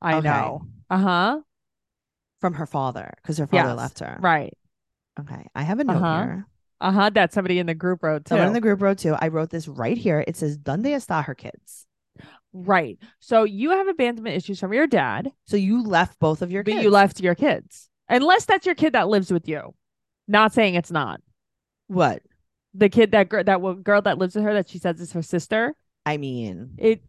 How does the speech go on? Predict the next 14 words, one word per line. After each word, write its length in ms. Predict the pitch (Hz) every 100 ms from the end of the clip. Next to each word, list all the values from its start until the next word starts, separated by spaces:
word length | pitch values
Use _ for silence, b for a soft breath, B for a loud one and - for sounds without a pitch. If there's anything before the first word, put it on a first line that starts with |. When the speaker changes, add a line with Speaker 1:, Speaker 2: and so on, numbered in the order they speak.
| _ _
Speaker 1:
I 80 | 190
think 180 | 208 180
it's 180 | 165 -
her 340 | - - 151
daughter, 400 | 143 135 131 127
maybe. 480 | 131 - - 87 165 _ _ _ _ _ _ _ _ _
Speaker 2:
I 60 | 175
mean, 280 | 180 180 175
¿Dónde 220 | 214 226 226
está 220 | 214 175
one 220 | 156 147
of 100 | 127
your 120 | 117
kids? 520 | - 95 87 - -